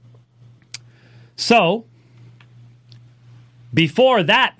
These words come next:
misuse, it says for Augustine. Had nothing to do with Augustine. It was not a quotation of Augustine. It was not a reference to Augustine at all. Had nothing to do with the subject at all. Total misuse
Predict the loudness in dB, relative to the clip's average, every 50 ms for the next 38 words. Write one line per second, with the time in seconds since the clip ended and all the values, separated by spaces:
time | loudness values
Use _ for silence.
0 | -20 _ -6 -2 0 0 0 0 -2 -2 -2 -2 0 -2 -2 -4 -8 -14 -18 _
1 | _ _ -20 -20 -20 -10 -6 -6 -4 0 0 0 0 0 -2 -2 -2 -2 0 0
2 | -2 -2 -4 -4 -8 -12 -12 -14 _ _ _ -6 -4 -2 -2 -2 -2 -2 -2 -2
3 | -2 -4 -4 -6 -8 -8 -10 -14 -16 -14 -10 -8 -6 -6 -6 -6 -6 -6 -6 -4
4 | -4 -4 -4 -6 -6 -6 -4 -4 -6 -6 -6 -10 -10 -8 -8 -8 -6 -4 -4 -4
5 | -4 -6 -8 -8 -8 -8 -6 -6 -8 -8 -8 -10 -12 -12 -14 -18 -20 _ _ -20
6 | -20 -20 _ _ _ _ _ -6 -4 -2 -2 -2 -2 -4 -4 -6 -4 -4 -2 0
7 | 0 0 0 -2 -4 -2 -2 -2 -2 -2 -4 -4 -4 -4 -4 -4 -4 -6 -6 -6
8 | -4 -4 -4 -4 -4 -6 -8 -14 _ -20 _ _ _ _ _ -20 -6 -2 0 0
9 | 2 2 0 0 0 -2 -2 -4 -8 _ _ _ _ -4 -4 -2 -2 -2 -2 -2
10 | -2 0 0 -2 -4 -6 -10 -18